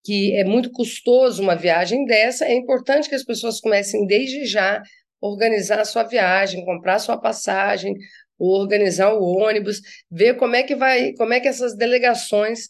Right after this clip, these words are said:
chegarão a Brasília. E nós, da direção nacional,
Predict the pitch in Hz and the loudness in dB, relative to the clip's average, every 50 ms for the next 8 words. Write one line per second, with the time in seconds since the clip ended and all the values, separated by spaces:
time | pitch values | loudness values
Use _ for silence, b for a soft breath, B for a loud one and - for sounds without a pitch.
0 | B B B B B - - - 247 226 233 226 214 214 220 220 214 202 208 214 | B B B B B -4 -2 0 2 4 4 6 6 4 4 2 0 2 2 0
1 | 214 208 175 156 165 151 156 175 208 277 285 254 233 233 240 226 240 233 240 240 | 0 0 -2 -6 -8 -6 0 0 2 2 4 4 2 2 2 0 -4 -6 -4 -4
2 | 254 262 254 - 254 240 247 247 247 247 285 285 269 262 254 262 277 277 | -4 -4 -2 -2 -4 -2 -2 -2 -2 -2 -4 -2 -2 0 0 0 -2 -4